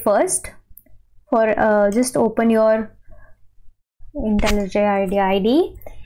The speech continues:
So I'll just create a different package over here. Uh, sorry, I'll just create a different class over here for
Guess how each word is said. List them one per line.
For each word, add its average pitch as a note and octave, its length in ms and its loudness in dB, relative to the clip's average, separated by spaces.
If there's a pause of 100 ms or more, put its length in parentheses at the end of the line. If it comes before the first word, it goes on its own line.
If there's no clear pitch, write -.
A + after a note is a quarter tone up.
(360)
So C4+ 480 2
I'll C4+ 280 0
just F4 260 0
create C4 420 2
a C#4 80 2
different C#4 420 0
package A#3+ 420 -2
over B3 160 4
here. G3+ 380 2
Uh, - 460 -4
sorry, G#3+ 320 0
I'll A#3 160 0
just C#4+ 220 0
create B3 240 2
a C4 60 2
different B3+ 420 0
class A3 340 0
over A#3+ 140 2
here G#3+ 440 0 (1300)
for G#3+ 580 2